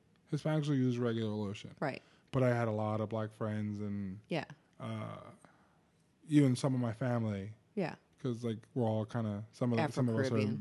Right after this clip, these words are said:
Speaker 1: mixed, right?
Speaker 2: Yeah.
Speaker 1: They would use it, and it kinda reminded me of, like, my childhood.
Speaker 2: Right.
Speaker 1: Especially
Speaker 2: So
Speaker 1: going,
Speaker 2: it's like, that's that
Speaker 1: like, going to my
Speaker 2: sensory
Speaker 1: aunt's
Speaker 2: memory.
Speaker 1: house in Brooklyn.
Speaker 2: Sure.
Speaker 1: Because her husband's black.
Speaker 2: Yeah.
Speaker 1: And so, like, the kids are mixed.
Speaker 2: Yeah.
Speaker 1: And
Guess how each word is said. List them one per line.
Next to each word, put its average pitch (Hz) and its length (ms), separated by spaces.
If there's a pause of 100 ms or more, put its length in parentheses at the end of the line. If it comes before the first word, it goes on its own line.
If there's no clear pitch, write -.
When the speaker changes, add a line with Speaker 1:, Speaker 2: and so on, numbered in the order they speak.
Speaker 1:
mixed, 113 400
right? 120 220
Speaker 2:
Yeah. - 160 (420)
Speaker 1:
They 135 100
would 127 140
use 175 200
it, 120 100
and 135 100
it 135 260
kinda 156 200
reminded 123 400
me 120 120
of, 113 140
like, 107 160
my 107 120
childhood. 110 440 (200)
Speaker 2:
Right. 120 240
Speaker 1:
Especially 131 360
Speaker 2:
So 117 120
Speaker 1:
going, 165 120
Speaker 2:
it's 120 100
like, 151 200
that's 143 260
that 147 140
Speaker 1:
like, 127 140
going - 160
to 131 40
my 127 80
Speaker 2:
sensory 123 300
Speaker 1:
aunt's 123 320
Speaker 2:
memory. 131 80
Speaker 1:
house 120 260
in 113 120
Brooklyn. 120 420
Speaker 2:
Sure. 139 380 (180)
Speaker 1:
Because 120 520 (840)
her 131 200
husband's 123 500
black. 104 380 (140)
Speaker 2:
Yeah. 139 220 (100)
Speaker 1:
And 120 100
so, - 160
like, 110 320
the - 80
kids 110 260
are 110 60
mixed. 101 440
Speaker 2:
Yeah. - 220
Speaker 1:
And 113 280